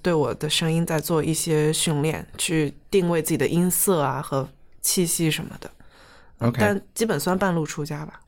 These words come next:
Speaker 2: 啊，明白。我感觉有几类比较典型的玩音乐的人啊，
Speaker 1: 嗯。
Speaker 2: 一类可能是我们有时候在电影、电视上看到国外的，他从小就和小伙伴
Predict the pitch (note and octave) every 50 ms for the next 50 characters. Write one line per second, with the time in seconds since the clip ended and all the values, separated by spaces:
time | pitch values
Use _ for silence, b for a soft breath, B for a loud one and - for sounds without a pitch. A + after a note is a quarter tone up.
0 | - - - - _ - - A2+ G#2+ G#2+ A2+ A2+ A2+ A2+ A2+ A2+ G#2+ G#2+ - -
1 | G#2+ A2 G#2+ G#2+ G#2+ G2+ G2 B B B B B B A#2+ A#2+ B2 D3+ C#3 A2+ G#2+
2 | A#2 B2+ C3+ C#3 C3+ - A2+ F#2+ F#2 G#2 A#2+ A#2+ G#2+ G2 G2 - - - - -
3 | - A#2 A2 B2 A#2 A#2+ A#2+ A#2+ F#2 D2+ - - - F#2+ F#2+ G2+ A#2+ A2+ G#2 G2
4 | F#2+ G2+ - - G#2 G2+ F#2+ G2 A2+ C3+ D3+ D#3+ D3 A#2 G#2+ F#2+ E2+ D#2 E2 F2
5 | E2+ E2 - G#2+ A#2+ C#3 - C3 A2 G2+ F#2 G2+ G2+ - - A#2+ A2 E2+ F2+ G2
6 | G#2+ G2 D#2 - - A2 G#2+ A#2+ A#2+ A2+ D3 D3 B2+ F#2+ F#2+ G2+ C3 B2 A#2+ B2+
7 | A#2 C3 A#2+ - - B2 A#2+ A2+ A#2 A#2 F#2+ G2 B2+ D3 D3 A#2 G2+ G2 B B
8 | B B B - D#3 D#3 D3+ A#2 D3 D3+ - F#2+ G2+ G#2 B2+ A2+ A#2 A2 - -
9 | G2 G2 G#2+ F2+ D#2+ F#2+ F2 E2+